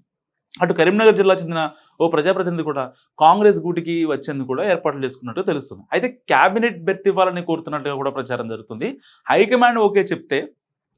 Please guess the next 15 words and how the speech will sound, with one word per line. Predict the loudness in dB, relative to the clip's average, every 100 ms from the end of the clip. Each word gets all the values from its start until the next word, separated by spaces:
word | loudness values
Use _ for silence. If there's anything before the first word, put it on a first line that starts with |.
| _
ఈ | -6 2 6
చేరికలన్నీ | 6 4 0
జరుగుతాయంటున్నారు. | 0 0 0 -4 -4 -12 -16 _ _ _
So | 4
అటు | 4
మహబూ-, | 2 0 0 -2 0
మహబూబ్ | 4 4 2
నగర్ | 0 2
జిల్లాలో | 2 2 2
కూడా | 0 -2
మరింత | -2 -4 -4 0
బలోపేతం | 0 0 -2 -6
అవ్వాలని | -4 -4 -4 -4
కాంగ్రెస్ | -4 -4 -4
అనుకుంటుంది. | -6 -6 -10 -10 -12